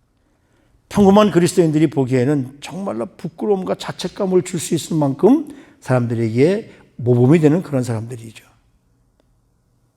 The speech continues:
그런데 문제는 그런 사람들일수록, 좀 미안한 얘기지만 뭐 다 그렇다는 건 아닙니다만은, 문제는 그런 사람들일수록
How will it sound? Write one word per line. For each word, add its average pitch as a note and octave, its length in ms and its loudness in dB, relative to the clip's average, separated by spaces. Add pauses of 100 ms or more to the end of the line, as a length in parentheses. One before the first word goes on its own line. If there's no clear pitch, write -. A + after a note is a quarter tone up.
그런데 B2 240 0
문제는 B2+ 800 2 (680)
그런 C#3+ 300 6
사람들일수록, A#2+ 680 0
좀 B2 180 -2
미안한 B2+ 320 2
얘기지만 A#2 420 -2
뭐 A#2+ 120 -6
다 - 180 -10
그렇다는 B2 300 -2
건 D3+ 100 0
아닙니다만은, A2+ 720 -4 (540)
문제는 C#3+ 420 6
그런 C#3+ 240 2
사람들일수록 B2 960 0